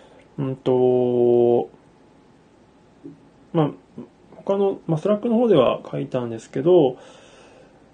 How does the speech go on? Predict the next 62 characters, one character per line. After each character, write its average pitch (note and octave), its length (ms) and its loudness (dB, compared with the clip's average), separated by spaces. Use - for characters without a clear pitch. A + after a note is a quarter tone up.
え C3 420 -8
ー - 20 -20
っ - 20 -20
と、 C3 400 -4
や D3 80 -2
っ - 20 -8
ぱ G3 80 -2
り E3 180 0
こ A#2 680 -2
う、 - 40 -6
な B2+ 60 -6
ん A#2+ 60 -8
て B2+ 80 -10
言 - 20 -10
う - 40 -16
ん - 20 -18
で - 20 -20
し - 40 -20
ょ - 40 -18
う - 40 -18
ね、 - 80 -14
そ - 160 -18
の、 A#2 200 -12
ほ - 180 -6
ん-、 - 100 -10
こ-、 G3+ 240 -6
非 - 140 -16
公 A3+ 180 2
式 G#3 460 -4
企 E3 260 0
画 C#3 60 -4
な A2 80 -8
の G#2 100 -10
で、 A2 320 -4
ま C#3 120 0
あ、 - 20 2
あ - 20 2
ん G3 100 -2
ま G3+ 120 0
り G3 100 2
こ F3 440 6
う、 D#3 40 -2
が D#3+ 120 2
っ D#3+ 80 -2
つ - 140 -4
り E3 120 0
と A#2 360 0
運 C#3+ 200 -4
営 C#3 80 -4
の C#3 80 -6
本 D3 260 -4
体 A2+ 440 -4
を A#2 180 -6
意 B2+ 80 -6
識 C3+ 220 -8
さ A#2+ 160 -14
せ C3+ 100 -6
る C3 60 -6
よ B2+ 120 -4
う A2 140 -8
な A2+ 60 -10
や G#2+ 100 -10